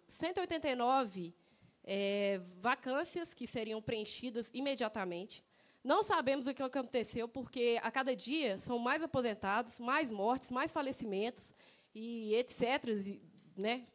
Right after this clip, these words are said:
afastamentos e tudo mais. E esse número só diminui, entendeu?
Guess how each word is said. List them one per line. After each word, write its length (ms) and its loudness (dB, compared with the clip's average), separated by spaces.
afastamentos 840 0
e 80 -4
tudo 180 -4
mais. 380 -2
E 180 8
esse 200 4
número 420 4
só 760 4
diminui, 500 4
entendeu? 480 2